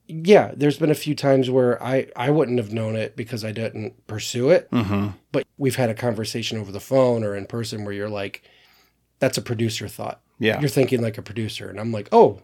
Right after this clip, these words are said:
Speaker 1: oh, well, cool. All right."
Speaker 2: Yeah.
Speaker 1: You know, but, um, as far as those early days when we first started working together, uh, I figured <laughs> one of the only other hat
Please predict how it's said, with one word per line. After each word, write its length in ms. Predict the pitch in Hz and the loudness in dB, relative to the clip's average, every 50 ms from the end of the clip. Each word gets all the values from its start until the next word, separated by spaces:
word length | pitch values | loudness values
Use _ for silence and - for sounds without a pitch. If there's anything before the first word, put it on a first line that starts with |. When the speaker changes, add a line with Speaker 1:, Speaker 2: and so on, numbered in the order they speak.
| _ _ _ | _ _ _
Speaker 1:
oh, 180 | 240 339 320 254 | -4 -4 -2 0
well, 140 | 196 240 | -2 -2
cool. 380 | - - - 403 - 120 110 - _ _ _ _ | -2 -2 -2 -2 -2 -4 -8 -14 _ _ _ _
All 120 | - 202 | 6 6
right." 140 | 185 147 139 | 8 8 8
Speaker 2:
Yeah. 180 | 113 110 - - | 6 4 2 4
Speaker 1:
You 120 | - 233 190 | 6 8 10
know, 260 | 151 139 143 147 - _ _ | 10 8 8 6 0 _ _
but, 280 | - 170 151 147 - 160 | 6 6 6 6 6 6
um, 460 | 147 143 139 127 127 123 113 113 - _ _ _ _ | 6 8 8 6 4 2 -2 -4 -10 _ _ _ _
as 140 | 151 143 - | -2 -2 2
far 260 | - - 170 170 175 | 8 10 10 12 12
as 120 | 175 147 | 10 10
those 200 | 135 147 143 127 127 - | 8 8 8 8 4 4
early 320 | 135 135 139 147 165 180 | 6 6 6 6 6 6
days 400 | 151 180 180 190 185 185 175 160 | 6 6 8 8 8 6 4 4
when 160 | 147 139 139 | 2 4 4
we 80 | 135 123 | 4 2
first 280 | 117 - 127 131 - | 2 0 -2 -2 -2
started 320 | - - 131 127 127 123 117 | -2 -2 0 0 0 0 0
working 300 | 120 131 131 131 147 139 | -2 -2 -2 0 0 0
together, 560 | 139 135 147 139 139 143 135 135 131 - - | 2 4 2 2 4 4 2 2 0 -2 -6
uh, 500 | - 117 110 110 110 107 107 104 101 101 - _ | -8 -6 -4 -2 -2 -2 -2 -4 -6 -8 -10 _
I 100 | - 147 | -2 -2
figured 380 | 147 - 175 147 131 139 123 113 | 2 2 2 4 4 2 2 0
<laughs> 100 | 120 117 | -2 0
one 80 | 107 143 | 0 2
of 60 | 143 | 2
the 140 | 123 127 143 | 4 4 6
only 220 | 127 143 135 131 | 6 8 8 6
other 220 | 123 120 120 110 | 6 4 4 0
hat 540 | 104 - - 117 110 123 147 - - - - | 0 -4 -6 -4 -2 -2 -2 -2 -4 -14 -20